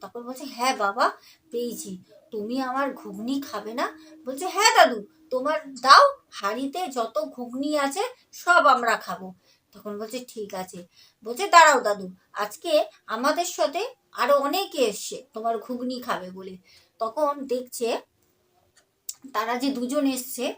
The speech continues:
তাদেরই মতো একই রকম দেখতে, সাথে আরো দশ থেকে পনেরো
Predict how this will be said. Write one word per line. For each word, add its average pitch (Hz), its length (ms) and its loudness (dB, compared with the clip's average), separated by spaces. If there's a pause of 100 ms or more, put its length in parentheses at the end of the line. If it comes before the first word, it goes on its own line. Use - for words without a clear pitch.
(100)
তাদেরই 359 420 6
মতো 240 320 0 (580)
একই 392 460 6
রকম 254 320 2 (120)
দেখতে, 220 500 -6 (440)
সাথে 254 400 -2 (200)
আরো 320 280 4
দশ 269 240 -2 (120)
থেকে 294 200 -4 (100)
পনেরো 294 380 0